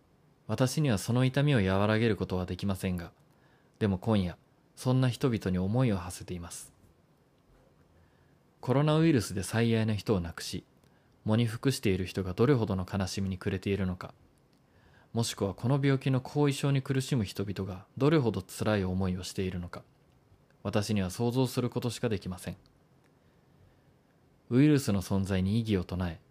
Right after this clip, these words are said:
否定する人々がいます。しかし、陰謀論は間違っていて、危険なだけでなく、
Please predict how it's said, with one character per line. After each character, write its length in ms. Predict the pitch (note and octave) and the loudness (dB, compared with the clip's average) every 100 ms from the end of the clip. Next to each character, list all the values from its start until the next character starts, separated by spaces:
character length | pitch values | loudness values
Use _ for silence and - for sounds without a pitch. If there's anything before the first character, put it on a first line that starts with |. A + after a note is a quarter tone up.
| _ | _
否 120 | - - | -12 0
定 140 | A#2+ | 0
す 140 | - | 2
る 80 | B2 | -2
人 200 | A2+ B2+ | 0 0
々 160 | G2+ F2+ | 0 -4
が 100 | F2 | -8
い 80 | E2+ | -10
ま 100 | F2 | -12
す。 200 | - - _ _ _ _ _ _ _ _ _ _ _ _ - | -16 -18 _ _ _ _ _ _ _ _ _ _ _ _ -14
し 100 | - | -4
か 120 | G#2 | -2
し、 200 | - - _ _ - - - | -4 -10 _ _ -20 -20 0
陰 200 | B2 C3+ | 4 6
謀 180 | C#3+ B2+ | 6 6
論 120 | F#2+ | 4
は 100 | F2+ | 2
間 100 | F#2 | 0
違 200 | - G#2+ | 2 0
っ 60 | |
て 140 | - F#2 | 0 -6
い 60 | |
て、 200 | - F2 - - | -6 -10 -10 -16
危 100 | - | -4
険 200 | D3 C3+ | 2 2
な 140 | C3 | 2
だ 140 | B2 A#2 | 2 0
け 120 | A#2+ | 0
で 80 | F#2+ | 0
な 140 | F#2 | -2
く、 180 | - | -6